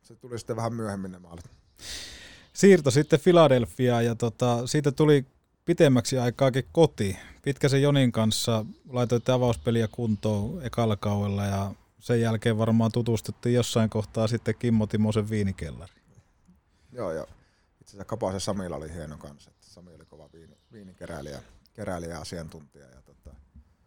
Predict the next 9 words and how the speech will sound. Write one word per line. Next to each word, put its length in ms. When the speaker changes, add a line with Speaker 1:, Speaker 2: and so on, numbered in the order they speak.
Speaker 1:
minä 180
ja 80
Niittymäen 420
Antsa 280
oltiin 280
hyviä 240
testikaniineja 720
sitten, 320
että 200